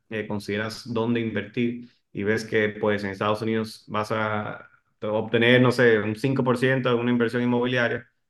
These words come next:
y ves que tres por ciento se te van en inflación, cuando ves tu, tu retorno real, pues, es lo que de verdad uno tiene que, que pensar. Y, o sea, fuera algo que desmotivaría, en mi opinión, mucha inversión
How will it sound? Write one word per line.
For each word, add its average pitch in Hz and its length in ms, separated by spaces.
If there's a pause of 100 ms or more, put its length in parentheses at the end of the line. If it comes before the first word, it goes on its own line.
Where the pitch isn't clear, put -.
(160)
y 110 120
ves 117 200
que 120 140
tres 135 280
por 123 160
ciento 123 240
se 123 80
te 120 100
van 113 200
en 120 80
inflación, 120 640 (420)
cuando 107 260
ves 120 260
tu, 117 280
tu 113 120
retorno 117 540
real, 104 680 (400)
pues, 98 600 (200)
es - 220
lo 120 100
que 113 80
de 107 100
verdad 107 200
uno 110 140
tiene 107 240
que, 104 260
que 104 140
pensar. 101 720
Y, - 140 (400)
o - 60
sea, 95 480 (260)
fuera 123 220
algo 127 140
que 120 100
desmotivaría, 110 760
en 113 60
mi 110 60
opinión, 101 340
mucha 117 300
inversión 98 520